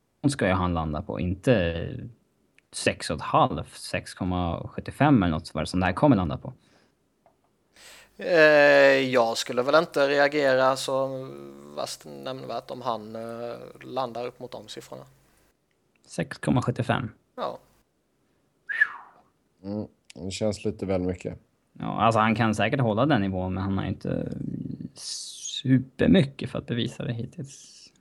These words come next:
Speaker 1: Jättebra säsong i år dock, men
Speaker 2: Eh, jag tror han har gjort tillräckligt mycket för att kunna kräva det och gjort tillräckligt mycket för att kunna få det.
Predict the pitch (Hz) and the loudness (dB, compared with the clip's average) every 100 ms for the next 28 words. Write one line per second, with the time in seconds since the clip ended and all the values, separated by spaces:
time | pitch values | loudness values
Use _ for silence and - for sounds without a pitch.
0 | _ _ _ _ _ _ - - - 110 | _ _ _ _ _ _ -4 -4 -2 0
1 | 139 120 107 104 104 110 120 - - 123 | 2 0 -2 0 0 -2 -4 -8 -8 -6
2 | 117 - _ 170 160 160 160 160 - 175 | -8 -12 _ 4 8 8 10 8 8 6
3 | 160 156 165 156 123 143 143 196 160 - | 8 4 2 2 2 0 -4 -2 -2 2
4 | 156 139 139 - 151 - 156 135 110 120 | 4 4 2 0 0 4 4 4 4 2
5 | 127 135 143 127 117 127 - 127 131 - | -2 -4 -4 -4 -4 -8 -8 -6 -6 -4
6 | 131 - 117 104 139 | -6 -4 -6 -4 -8